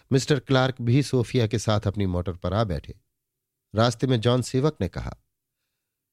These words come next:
"कहीं राजा साहब ने संदेह की फरियाद सुन ली तो उनके हाथ पांव फूल जाएंगे।" मिसेस सेवक,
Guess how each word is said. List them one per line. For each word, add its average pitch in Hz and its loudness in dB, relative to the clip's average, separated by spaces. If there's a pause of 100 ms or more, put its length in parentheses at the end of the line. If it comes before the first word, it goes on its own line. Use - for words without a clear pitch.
"कहीं 147 4
राजा 139 4
साहब 131 2
ने 131 2
संदेह 113 0
की 131 0
फरियाद 107 2
सुन 85 -6
ली 113 -6 (420)
तो 113 0
उनके 113 -2
हाथ 104 -2
पांव - -14
फूल 82 -6
जाएंगे।" 60 -12 (1080)
मिसेस 92 -4
सेवक, 60 -8